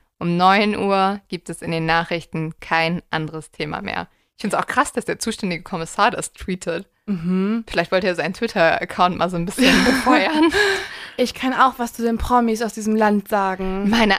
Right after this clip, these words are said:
Speaker 1: einzige Chance
Speaker 2: <laughs>
Speaker 1: auf Twitter-Fame.
Speaker 2: Mehr Follower.
Speaker 1: Ja.
Speaker 2: Ja, es ist, äh, schon komisch, weil du würdest ja eigentlich vielleicht noch einen Ticken warten, bis du herausgefunden hast, ob es sich um einen Hauptverdächtigen oder um einen Zeugen einfach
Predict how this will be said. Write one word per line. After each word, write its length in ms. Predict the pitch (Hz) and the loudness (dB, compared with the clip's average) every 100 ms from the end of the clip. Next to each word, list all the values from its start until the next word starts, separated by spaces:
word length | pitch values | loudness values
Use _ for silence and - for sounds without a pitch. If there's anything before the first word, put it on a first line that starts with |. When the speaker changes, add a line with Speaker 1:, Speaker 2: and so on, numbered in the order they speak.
| - | 0
Speaker 1:
einzige 540 | 262 269 - 240 220 | 0 0 2 2 4
Chance 760 | 233 - 233 190 180 226 233 247 | 4 4 4 4 4 2 0 2
Speaker 2:
<laughs> 40 | |
Speaker 1:
auf 240 | - 220 - | 4 2 0
Twitter-Fame. 880 | - 247 - 170 - 170 165 185 233 | 0 2 4 2 4 2 4 4 4
Speaker 2:
Mehr 220 | 196 196 | 2 0
Follower. 640 | - 196 170 160 160 180 _ | -4 -2 -2 -2 -4 -6 _
Speaker 1:
Ja. 300 | 180 170 - - | 0 2 0 -4
Speaker 2:
Ja, 340 | 185 175 180 | 0 2 2
es 100 | 180 | 0
ist, 380 | 185 170 - - | -4 -12 -14 -12
äh, 160 | 165 165 | -8 -6
schon 260 | - 220 | -2 -2
komisch, 540 | - 156 160 214 208 - | -4 -8 -4 -4 -4 -6
weil 260 | 175 170 | -6 -4
du 120 | 170 170 | -6 -6
würdest 300 | 180 180 170 | -6 -6 -6
ja 140 | - | -4
eigentlich 460 | - 170 185 185 180 - | -2 -2 -4 -6 -10 -8
vielleicht 300 | 170 160 175 | -8 -8 -10
noch 140 | 165 | -8
einen 120 | 175 | -8
Ticken 380 | - 294 214 190 | -4 -4 -2 -2
warten, 420 | 175 185 196 185 | 0 -2 0 -2
bis 140 | 175 - | -4 -4
du 120 | 180 | -2
herausgefunden 680 | 170 175 - - 180 175 175 | 0 0 -4 -6 -4 -2 -4
hast, 220 | 170 - | -4 -6
ob 160 | 160 | -8
es 200 | 165 - _ | -10 -18 _
sich 200 | 180 170 | -10 -8
um 120 | 175 175 | -8 -6
einen 380 | 165 165 165 - _ _ - | -6 -4 -4 -6 _ _ 2
Hauptverdächtigen 840 | 185 - - 175 175 - 175 175 175 | 2 2 -4 -4 -4 -4 -4 -2 -2
oder 280 | 175 165 | -2 -2
um 120 | 165 170 | -4 -4
einen 460 | 165 165 165 165 _ _ _ _ | -6 -6 -8 -10 _ _ _ _
Zeugen 500 | - 214 233 196 156 | 0 4 4 4 -4
einfach 320 | - 175 - | -8 -12 -16